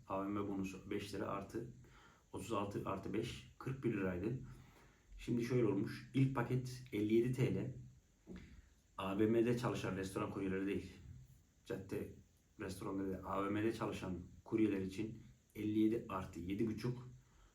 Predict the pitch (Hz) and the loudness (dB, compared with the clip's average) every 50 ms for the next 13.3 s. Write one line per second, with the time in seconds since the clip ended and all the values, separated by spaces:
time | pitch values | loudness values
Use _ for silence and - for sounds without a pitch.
0 | _ - - - 101 104 104 - - - - - 120 113 - - - - - - | _ -16 -8 -6 -4 -4 -4 -4 -6 -6 -2 0 2 2 2 0 -2 -6 -8 -10
1 | - - - 95 95 95 98 95 95 - - - 101 85 - - 104 98 95 92 | -12 -10 -6 -4 -4 -2 -2 -4 -6 -6 -6 -6 -6 -6 -8 -6 -6 -4 -4 -4
2 | 92 90 95 92 92 95 101 113 120 113 113 123 - - - - 101 104 98 - | -4 -4 -4 -4 -2 -2 0 0 0 0 -2 -2 -6 -8 -6 -6 -6 -6 -6 -8
3 | - - - 113 104 - - 95 - - - - - 110 - - - - - - | -8 -4 -2 -2 -2 -2 -4 -6 -6 -8 -10 -6 -6 -6 -6 -6 -8 -14 -18 -20
4 | - - - - - - - _ - _ _ _ - 107 110 110 113 110 104 104 | -20 -20 -20 -20 -20 -20 -20 _ -20 _ _ _ -6 -2 0 2 2 2 2 0
5 | 107 101 98 98 98 98 98 - 110 - - - 123 123 110 - 123 127 131 131 | 0 0 0 0 0 -2 -2 -4 -4 -4 -2 0 0 2 2 2 4 4 4 4
6 | 131 - - - - - 170 - - - - 131 135 139 - - - - - - | 4 0 -2 -2 -2 -2 -2 -2 -2 -2 0 2 2 2 0 -4 -10 -14 -18 -20
7 | _ _ - - 107 110 110 110 120 123 127 127 127 127 123 - - - - - | _ _ -4 0 2 2 4 4 4 4 6 6 6 4 2 0 -2 -4 0 2
8 | 113 107 101 95 92 92 95 110 123 - 110 113 117 - - 110 98 95 95 95 | 2 2 4 2 2 0 0 0 0 2 2 2 2 2 0 0 0 0 0 0
9 | 98 95 92 - 95 - 98 98 104 104 113 113 - 113 107 98 98 110 107 - | -2 -4 -4 -6 -4 -2 -2 0 0 2 2 0 0 0 0 0 0 0 0 0
10 | 107 107 104 - 104 - - 117 117 - - 95 101 113 131 - - - - - | -2 -4 -4 -6 -8 -4 -2 -2 -2 -2 -4 -4 -4 -2 -4 -4 -8 -12 -16 -14
11 | - - 101 101 95 92 90 85 - - - - - - _ _ - - - - | -8 -6 -4 -4 -2 -2 -4 -6 -8 -12 -16 -20 -20 -20 _ _ -20 -20 -20 -20
12 | - - - - _ _ _ _ 123 127 131 135 127 - 123 - - - 90 - | -20 -20 -20 -20 _ _ _ _ 2 2 4 4 2 2 2 0 0 -2 -2 -4
13 | - - - - - | -6 -8 -12 -14 -16